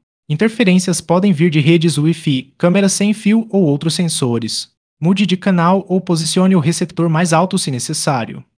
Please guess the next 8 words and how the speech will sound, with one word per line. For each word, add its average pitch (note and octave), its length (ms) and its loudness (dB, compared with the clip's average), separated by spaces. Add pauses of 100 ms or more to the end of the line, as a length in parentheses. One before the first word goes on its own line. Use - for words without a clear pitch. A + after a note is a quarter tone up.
(180)
Faça C#3 240 -4
testes F3 400 -4
em E3 100 -2
horários D#3 360 -2
diferentes F#3 580 -2
para D3 220 -4
verificar F3+ 500 -2
variações. E3+ 840 -6